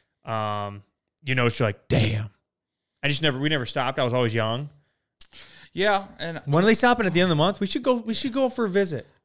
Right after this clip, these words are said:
Speaker 2: Little memorial tour?
Speaker 1: Let's do it. No, it's before they close. Let's go.
Speaker 2: Yeah,
Speaker 1: And I'll
Speaker 2: dude,
Speaker 1: video it.
Speaker 2: one, one time I went in there, it was nuts. Like,
Speaker 1: Yeah.
Speaker 2: I don't, I'm assuming that they took a lot of it down.
Speaker 1: No, I'd love to go video it.
Speaker 2: Yeah.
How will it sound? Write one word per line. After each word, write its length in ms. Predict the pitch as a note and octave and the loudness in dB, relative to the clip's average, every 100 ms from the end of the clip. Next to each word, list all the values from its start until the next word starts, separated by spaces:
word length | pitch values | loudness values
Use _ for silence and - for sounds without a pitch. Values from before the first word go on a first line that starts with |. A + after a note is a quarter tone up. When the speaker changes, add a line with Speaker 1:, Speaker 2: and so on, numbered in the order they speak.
| - | -18
Speaker 2:
Little 180 | C#3 B2+ | -12 -10
memorial 420 | A#2 A#2 B2 C#3+ | -10 -10 -8 -8
tour? 380 | D3+ - F#3 E3+ | -8 -12 -14 -10
Speaker 1:
Let's 180 | - F3 | -6 -4
do 200 | G3+ A#3 | 2 2
it. 120 | E3 | 2
No, 140 | D3 F3 | 0 0
it's 80 | F3+ | 0
before 240 | G3 A#3 | 0 0
they 80 | A3+ | 2
close. 180 | A3 D3 | 0 -2
Let's 140 | D#3 | -2
go. 400 | F#3 D3+ A2+ - _ | 0 0 0 -8 _
Speaker 2:
Yeah, 60 | |
Speaker 1:
And 80 | B2+ | 0
I'll 80 | D3+ | 2
Speaker 2:
dude, 60 | D3+ | 4
Speaker 1:
video 280 | E3+ D3 | 4 4
it. 60 | A2+ | 4
Speaker 2:
one, 220 | C3+ C#3+ | 0 -6
one 100 | D#3 E3+ | -8 -8
time 140 | F#3 | -8
I 40 | |
went 120 | D#3+ D3+ | -8 -8
in 80 | |
there, 80 | C#3 | -8
it 40 | B2+ | -12
was 120 | A#2+ | -14
nuts. 560 | A#2+ B2 A#2+ - - | -14 -14 -14 -16 -18
Like, 100 | C#3+ C#3+ | -16 -4
Speaker 1:
Yeah. 240 | E3+ B2 A#2+ _ | -2 -2 -6 _
Speaker 2:
I 60 | C3+ | -18
don't, 140 | C3 - | -18 -16
I'm 100 | C3 | -12
assuming 280 | C3+ D#3 D3 | -10 -8 -10
that 80 | A#2+ | -10
they 180 | A#2+ A2+ | -16 -18
took 180 | - A#2+ | -20 -20
a 40 | |
lot 120 | B2+ B2 | -18 -18
of 80 | B2 | -20
it 80 | - | -20
down. 200 | C3 C3 | -10 0
Speaker 1:
No, 280 | F#3+ E3 A2+ | 2 2 2
I'd 180 | C3 | 2
love 180 | C3+ D3 | 4 2
to 60 | D#3 | 4
go 120 | D3 | 2
video 320 | C#3 C#3+ C#3 | 4 4 4
it. 120 | A2+ - _ _ _ _ _ _ _ _ _ _ - | 0 -4 _ _ _ _ _ _ _ _ _ _ -10
Speaker 2:
Yeah. 140 | E3+ | -10